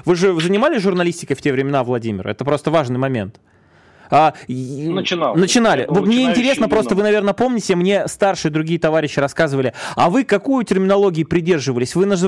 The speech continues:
Speaker 1: называли наших ребят, которые, собственно, а, занимались восстановлением конституционного порядка на территории Российской Федерации, а, силовиками, федералами,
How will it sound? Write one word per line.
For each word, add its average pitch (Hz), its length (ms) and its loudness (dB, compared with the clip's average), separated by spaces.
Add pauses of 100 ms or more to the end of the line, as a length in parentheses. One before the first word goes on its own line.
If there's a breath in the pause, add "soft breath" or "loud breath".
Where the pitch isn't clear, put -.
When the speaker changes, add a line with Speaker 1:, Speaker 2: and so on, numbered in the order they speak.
(120)
Speaker 1:
называли 190 460 2
наших 185 480 -2
ребят, 180 380 0
которые, 143 420 -2
собственно, 131 540 -4 (260 loud breath)
а, 135 400 4
занимались 170 600 -2
восстановлением 196 420 0
конституционного 156 440 -2
порядка 170 520 0
на 131 100 -4
территории 139 380 -2
Российской 135 380 -4
Федерации, 143 580 -2 (240 loud breath)
а, 139 220 2
силовиками, 190 840 0
федералами, 190 840 0